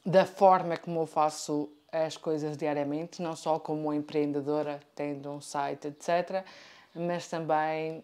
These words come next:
no geral em relação a ter uma família, a fazer as refeições normais, et cetera. E chegou a hora de vos dizer que nós vamos partir para Portugal e, sinceramente, as últimas semanas,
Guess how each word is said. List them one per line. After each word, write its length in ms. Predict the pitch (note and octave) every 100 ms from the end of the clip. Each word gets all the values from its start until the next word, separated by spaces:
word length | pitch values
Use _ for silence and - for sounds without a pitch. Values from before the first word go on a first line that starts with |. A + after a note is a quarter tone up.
| -
no 920 | D#3 D#3 D#3 D3 D3 C#3+ C#3+ C#3+ C#3 -
geral 520 | D#3 E3+ D#3 D3+ D3+
em 80 | D#3
relação 540 | C#3+ D#3+ D#3 E3+ D3
a 40 | D3
ter 640 | - D3+ D3 D3+ D3 D3+ D3 -
uma 140 | F#3+
família, 760 | A#3 C4 A#3+ A3+ A3 G#3+ G#3 G3+
a 40 |
fazer 420 | G3+ D3+ D#3+ F3 F3+
as 140 | F3+
refeições 500 | - F#3 F3+ F#3+ F3+
normais, 680 | F3+ F3+ E3+ D#3+ E3 E3 D#3
et 160 | D3+
cetera. 380 | - F3 F3 G#3+ - -
E 880 | G#3 G#3 G3+ G3+ G3 G3 G3 G3 - _ _
chegou 420 | - - G3+ G3+ G3
a 40 |
hora 180 | G3 F#3+
de 100 | F3+
vos 180 | F3+ F3+
dizer 520 | F#3 E3 F3+ E3+ E3+
que 160 | -
nós 220 | D#3+ D3+ D3+
vamos 220 | D#3 D3
partir 280 | - D3 D#3+
para 120 | D#3
Portugal 480 | - - F#3 G#3+ -
e, 280 | A3 G#3+ G#3
sinceramente, 600 | G3+ G3 G3 F3+ F3+ E3+
as 80 | E3+
últimas 400 | F3 F3+ F3 E3+
semanas, 680 | - E3 D#3+ D3+ D3+ -